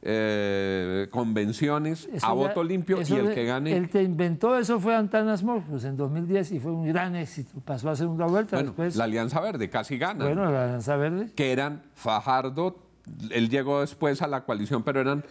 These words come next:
Speaker 1: Mocus, Peñalosa y Lucho,
Speaker 2: Y
Speaker 1: ¿no?
Speaker 2: Lucho Garzón, exactamente, y llegó a segunda vuelta y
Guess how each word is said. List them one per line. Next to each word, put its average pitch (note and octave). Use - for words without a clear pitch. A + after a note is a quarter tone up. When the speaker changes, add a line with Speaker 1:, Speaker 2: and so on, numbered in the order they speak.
Speaker 1:
Mocus, E3
Peñalosa C#3
y D#3+
Lucho, F#3
Speaker 2:
Y -
Speaker 1:
¿no? D#3
Speaker 2:
Lucho F#3+
Garzón, D3
exactamente, E3+
y C3+
llegó C3+
a D3
segunda E3+
vuelta F#3
y D#3+